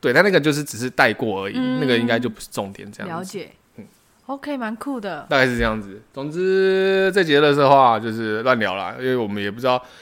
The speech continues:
Speaker 1: 下礼拜我们也会有新的一个内容这样子给大家，一样就是应景的，就是鬼故事，
Speaker 2: 对。
Speaker 1: 或者说一些内容这样给大家。
Speaker 2: 之类的。
Speaker 1: 嗯，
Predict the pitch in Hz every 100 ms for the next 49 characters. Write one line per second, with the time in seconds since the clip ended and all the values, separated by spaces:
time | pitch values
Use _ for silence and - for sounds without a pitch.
0 | - - - 135 151 135 120 117 131 110
1 | - 131 131 110 117 127 110 101 110 113
2 | 110 95 98 104 110 120 113 131 123 120
3 | 139 123 110 98 95 107 113 107 131 123
4 | 139 117 110 127 123 123 120 127 123 131
5 | 101 98 113 110 90 107 104 240 - 202
6 | 185 151 - -